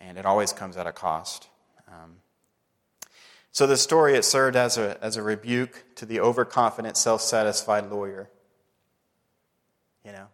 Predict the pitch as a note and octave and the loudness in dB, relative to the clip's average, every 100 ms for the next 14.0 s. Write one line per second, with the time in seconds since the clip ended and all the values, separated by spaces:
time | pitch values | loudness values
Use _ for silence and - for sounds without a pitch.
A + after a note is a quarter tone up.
0 | _ - B2 A#2+ - A2+ - - _ _ | _ -12 -8 -6 -2 -2 -4 -14 _ _
1 | _ D#3 D#3+ C#3+ C3 B2 G#2 F2+ - _ | _ 0 2 2 -2 -2 -4 -6 -16 _
2 | _ _ - C#3 D#3+ C#3+ C3 D3+ C3+ C3 | _ _ -10 -4 -2 -2 -2 -2 2 2
3 | A#2+ A#2 A#2 G#2+ - - _ _ _ _ | 2 2 0 -2 -6 -14 _ _ _ _
4 | _ _ _ _ _ _ _ _ _ _ | _ _ _ _ _ _ _ _ _ _
5 | _ A#2+ C3+ D#3 D3+ C3 C3+ C3 - A#2+ | _ -4 0 0 2 2 2 0 0 0
6 | A2+ A#2 G#2+ G#2 - - _ _ _ _ | -4 -4 -2 -2 -4 -16 _ _ _ _
7 | _ _ _ _ _ _ _ _ A#2+ A#2+ | _ _ _ _ _ _ _ _ -8 -4
8 | D3+ - D3+ - C#3 C3 C#3 A#2 A#2+ A#2+ | -2 2 0 0 -4 0 0 0 -2 -4
9 | A#2+ A2 B2 A#2 G#2 - C3 C#3 C3 - | -6 -8 -4 -4 -4 -8 -4 -2 -2 -2
10 | A#2+ A2+ A2+ F#2 F#2 _ _ _ _ _ | -2 -2 -6 -8 -14 _ _ _ _ _
11 | _ F#2 G2+ A2+ A2+ - A#2 A#2 B2+ - | _ -10 -4 -2 -2 -2 -4 -2 -6 -6
12 | G#2+ - - _ _ _ _ _ _ _ | -8 -18 -20 _ _ _ _ _ _ _
13 | _ _ _ A#2 C3+ G#2+ F2 E2+ - A#2 | _ _ _ -6 -4 -4 -8 -12 -14 -16